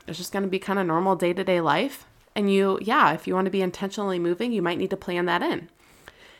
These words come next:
Uh, you also wanna think, are there, is there a gym maybe at a hotel that you're staying at? Is there no equipment whatsoever? You're gonna have to figure out no equipment type workouts. Are there weights? Are there people you can work out with, like family members that might wanna do it with you?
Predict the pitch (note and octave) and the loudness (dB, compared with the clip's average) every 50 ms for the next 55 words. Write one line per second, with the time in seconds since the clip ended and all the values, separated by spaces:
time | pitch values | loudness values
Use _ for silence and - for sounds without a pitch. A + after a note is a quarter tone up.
0 | - _ _ _ - E3+ D#3+ F3+ F#3+ F3+ E3+ D#3+ - - F#3 F#3 G3 G#3 G3 - | -20 _ _ _ -2 -2 0 0 2 2 2 2 2 0 0 0 0 0 0 0
1 | A3 A3+ C#4 D4+ - - - _ - D#3 D#3 D#3+ D3+ D#3 D#3 D3+ D3+ D3 C#3 - | 0 2 2 0 -2 -6 -16 _ -8 -6 -6 -2 0 0 2 2 2 2 0 -2
2 | - D3+ C#3+ D3+ D3+ C#3+ C#3 C#3+ D3 C#3+ - - D#3+ F3 F#3+ G#3 A3 A3 G#3+ - | -4 -8 -6 -4 -4 -2 -2 -4 -4 -4 -2 0 0 0 0 0 -2 -4 -6 -6
3 | - F3+ E3 D#3+ E3+ D#3 D3+ C#3 E3 D#3+ - - - G3 G#3 B3 D4+ D4+ - - | -2 -2 0 2 2 0 0 0 -2 -2 -2 2 4 6 6 6 4 2 0 -2
4 | - B3+ B3 - - B3+ B3+ C4 C4+ C4 C4+ C#4 C4+ - - _ _ _ _ _ | -2 -2 -4 -2 -4 -2 -2 -2 0 0 0 0 0 -2 -10 _ _ _ _ _
5 | _ _ _ _ _ _ - - - F#3+ E3 F3 D#3 D#3 D3+ D3 - - E3+ E3 | _ _ _ _ _ _ -20 -12 -10 -8 -4 -2 0 0 0 -2 -4 -4 -4 0
6 | D#3 D3 E3+ G#3+ A#3 - - A#3 - A3+ A3+ A3 - E3+ - - - - E3 F3+ | 2 2 2 2 2 0 -4 -4 -2 0 -2 -2 0 -2 -2 -2 -2 0 0 0
7 | G3+ G#3+ A3 G3+ F3 E3+ E3+ E3 E3 D#3+ - - - - E3 F3 F3 D#3+ D#3+ - | 2 2 2 0 0 0 -4 -4 -4 -6 -6 -6 -8 -6 -2 0 2 2 2 2
8 | - E3+ E3+ F3 G3 G#3 G3+ - G#3+ G3+ A2+ G#3 G#3+ A3 - G#3+ G3+ G3 - G3+ | 0 -2 0 0 0 0 -2 -4 -4 -2 -2 -2 -4 -2 -2 -4 -4 -2 0 -2
9 | G3 G3 G3+ G3 F#3+ G3 G3 - - - - - - - - - - - - - | -2 0 4 4 4 4 2 0 -8 -18 -20 -20 -20 -20 -20 -20 -20 -6 -2 -2
10 | F#3 F3 E3 D#3+ D#3 D#3+ F3+ A3+ B3 B3 A#3+ A#3 - - - - - - - - | -2 0 0 -2 -2 -2 -2 0 0 0 0 -2 -4 -6 -10 -14 -14 -14 -16 -18
11 | - - - F3+ E3 E3 D3+ D3 - - G#3 G3+ G3+ G#3+ G3+ G3 G3+ E3 D#3 - | -4 0 0 0 0 -2 -4 -4 -4 -4 -4 -2 0 0 -2 0 -2 -6 -8 -4
12 | - F3+ E3+ D#3+ D#3+ D#3+ E3 E3 F#3+ - - B3+ B3+ G#3+ F3+ - - - E3 E3 | -4 -4 -2 -2 -2 -2 0 0 0 0 0 -2 0 -2 -2 -2 -2 -6 -4 -2
13 | F3+ G#3+ A3+ A3+ A3+ A3+ A3+ A3+ A#3 A#3 B3 B3 A3+ A3+ - - G#3 G3 F#3 F3 | 0 0 0 0 0 0 0 -2 -4 -4 -4 -4 -2 -2 0 0 0 0 0 0
14 | F3 E3 D#3+ - - B3+ D4 C#4 - C4+ C4 C4 C4 B3+ B3 | 0 0 0 0 0 0 0 0 0 -2 0 0 0 0 -2